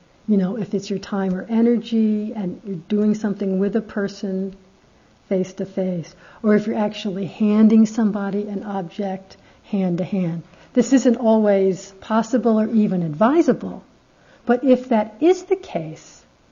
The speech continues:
to do it hand-to-hand, to really be there with full presence and commitment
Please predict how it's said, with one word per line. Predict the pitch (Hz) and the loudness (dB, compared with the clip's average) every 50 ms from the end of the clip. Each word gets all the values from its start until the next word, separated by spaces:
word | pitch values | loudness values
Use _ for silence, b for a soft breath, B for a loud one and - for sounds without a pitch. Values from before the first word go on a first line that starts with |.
| _ b b b b b b | _ b b b b b b
to | - 226 | -4 -4
do | 165 - 226 220 208 | 2 4 4 6 4
it | 208 202 | 4 0
hand-to-hand, | - 220 196 190 185 175 - 160 - - 175 175 170 165 165 170 - b b b b b b b | -2 -2 -2 -2 -2 -4 -4 -6 -6 -6 -6 -6 -6 -6 -8 -10 -12 b b b b b b b
to | - - - 285 277 | -16 -4 0 2 4
really | 262 247 233 220 220 220 233 240 254 277 311 339 330 320 302 285 254 226 - - - _ _ - - _ _ - | 4 4 2 2 2 2 2 2 2 2 0 0 0 0 0 0 0 -2 -8 -14 -20 _ _ -20 -20 _ _ 2
be | - 262 277 285 277 | 4 6 6 6 6
there | 269 233 185 180 180 180 | 4 0 0 0 -2 -4
with | 175 165 196 190 196 | -4 -6 -8 -8 -10
full | - - - - _ - 269 269 277 285 277 | -14 -20 -20 -14 _ -2 0 2 2 2 0
presence | 277 - - 247 240 240 233 233 214 185 175 165 - - - b b b b b | -2 -6 -8 -6 -4 -4 -4 -2 -4 -4 -4 -6 -8 -16 -20 b b b b b
and | 220 208 196 - | -2 -2 -2 -2
commitment | - 214 196 202 226 220 220 220 190 175 175 - | -2 0 0 2 0 0 0 -4 -6 -6 -6 -10